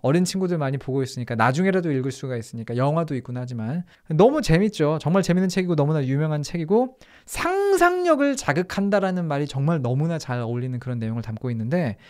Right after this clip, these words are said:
굉장히 초반부에 나온 거예요. 자, 페이지도 제가 나-, 적어놨죠. 팔 페이지에 나와 있는 문장입니다. 요거 같이 먼저 한번 읽어보죠. 갑니다. 시작.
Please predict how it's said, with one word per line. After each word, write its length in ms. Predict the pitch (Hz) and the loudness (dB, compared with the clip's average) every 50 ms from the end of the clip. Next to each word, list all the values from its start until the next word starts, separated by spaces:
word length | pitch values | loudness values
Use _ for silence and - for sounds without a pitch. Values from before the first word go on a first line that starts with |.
| - - - - - - | -20 -20 -20 -20 -20 -2
굉장히 280 | - 208 247 285 285 294 | 2 4 4 6 4 4
초반부에 480 | 285 - 294 349 349 349 330 339 311 | 0 2 4 6 6 6 6 4 6
나온 260 | 277 247 220 208 190 175 | 6 6 6 6 4 4
거예요. 280 | 165 156 151 156 160 | 4 4 4 2 2
자, 100 | 139 131 | 0 -2
페이지도 440 | 120 - - 277 285 277 254 254 233 | -2 0 -2 0 0 0 -2 -2 0
제가 200 | 202 196 185 180 | 0 0 0 0
나-, 180 | 156 135 131 - | -2 -2 -4 -8
적어놨죠. 560 | - - - 147 160 143 123 117 - 180 196 | -8 -6 -4 -2 -2 -2 -4 -2 -2 -2 -2
팔 220 | 196 - 269 285 | 0 0 -2 0
페이지에 260 | 277 285 277 254 254 | 2 2 0 2 2
나와 200 | 233 214 185 180 | 2 2 4 4
있는 140 | 180 170 170 | 2 2 2
문장입니다. 440 | 151 143 143 143 151 139 131 120 117 | 0 0 0 0 0 0 0 0 4
요거 400 | 135 170 175 165 156 160 202 254 - - - - | 4 4 6 6 6 6 4 4 0 -6 -18 -10
같이 260 | - - 226 - - 302 | -2 -2 -2 0 4 4
먼저 220 | 320 311 285 302 | 4 6 6 6
한번 180 | 294 294 277 208 | 6 8 6 6
읽어보죠. 840 | 196 208 226 247 254 262 214 202 170 135 135 127 151 190 220 202 | 8 6 6 6 6 6 6 4 2 2 2 2 2 0 -2 -6
갑니다. 360 | - - 208 226 226 170 110 87 | 2 2 4 4 4 2 2 0
시작. 580 | - - 180 160 139 139 214 269 302 302 - | 0 2 2 2 6 6 6 6 6 2 -2